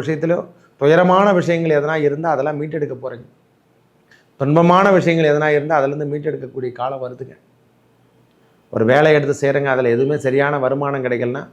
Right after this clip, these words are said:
இன்னொரு ஜாப் எடுத்து செய்யக்கூடிய பாக்கியத்தை இந்த நேரத்துல பெறக்கூடிய காலம். இந்த வேலையெல்லாம் விட்டுட்டு வெளியூர்ல வாழ்க்கக்கூடிய தன்மையெல்லாம் ஏற்படுத்தி தரும். அங்க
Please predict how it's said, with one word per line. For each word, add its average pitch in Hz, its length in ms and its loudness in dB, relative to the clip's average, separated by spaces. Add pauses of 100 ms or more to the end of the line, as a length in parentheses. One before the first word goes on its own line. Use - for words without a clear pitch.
(640)
இன்னொரு 156 260 4 (100)
ஜாப் 156 280 4
எடுத்து 147 240 2
செய்யக்கூடிய 135 380 0 (100)
பாக்கியத்தை 135 420 0
இந்த 117 140 -6
நேரத்துல 123 340 -8
பெறக்கூடிய 123 360 -6 (100)
காலம். 113 220 -2 (800)
இந்த 117 180 -4
வேலையெல்லாம் 143 360 4
விட்டுட்டு 143 300 0
வெளியூர்ல 147 340 2 (100)
வாழ்க்கக்கூடிய 135 480 -2 (140)
தன்மையெல்லாம் 135 480 -4
ஏற்படுத்தி 127 420 -6
தரும். - 180 -14 (320)
அங்க 156 120 -6